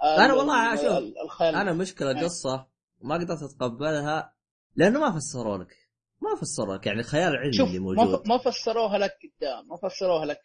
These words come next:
Speaker 2: في بداية الفيلم. عارف كذا من نص الفيلم تجي شيء توضح معك، وآخر تقريبًا، آه، ع-، ربع ساعة من الفيلم يوضح لك كل شيء.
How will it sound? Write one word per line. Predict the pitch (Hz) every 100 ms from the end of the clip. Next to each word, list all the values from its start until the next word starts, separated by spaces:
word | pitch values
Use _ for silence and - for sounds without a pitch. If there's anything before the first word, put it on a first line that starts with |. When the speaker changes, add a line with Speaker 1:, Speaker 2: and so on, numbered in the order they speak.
| _ _
Speaker 2:
في | - 123
بداية | 135 135
الفيلم. | - - 110 - _ _ _ _ - - -
عارف | 196 208 -
كذا | 190
من | 170 175
نص | 208 - 196
الفيلم | - 220 226 - _ _ -
تجي | 196 - - - - 202
شيء | 202 180
توضح | 139 139
معك، | - 120 117 _ _ _ _ -
وآخر | 226 240 226 185
تقريبًا، | - - 208 208 185 170 151 143
آه، | 135 95 80 69 64 85 117
ع-، | 160 90 -
ربع | 190 165
ساعة | - 175 185 185 190
من | 156
الفيلم | 151 190 196 185 -
يوضح | 185 175 180 -
لك | - _
كل | 180
شيء. | - -